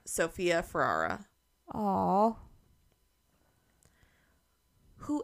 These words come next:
Speaker 1: ended up holding her in t-, her arms until the ambulance arrived.
Speaker 2: Aw. Poor baby.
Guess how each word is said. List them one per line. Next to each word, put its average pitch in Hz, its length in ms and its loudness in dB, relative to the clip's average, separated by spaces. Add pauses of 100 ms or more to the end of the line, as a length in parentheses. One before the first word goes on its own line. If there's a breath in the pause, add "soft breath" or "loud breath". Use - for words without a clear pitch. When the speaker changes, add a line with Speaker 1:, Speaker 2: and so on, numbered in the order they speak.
Speaker 1:
ended 277 320 0
up 302 240 0
holding 254 440 -4
her 254 340 -4
in 226 240 -8
t-, - 80 -12 (140)
her - 240 0
arms 190 440 0
until 202 320 -8
the - 180 -4
ambulance 165 600 -8
arrived. - 720 -8 (200)
Speaker 2:
Aw. 247 1040 4 (680 soft breath)
Poor 269 220 2
baby. 214 720 0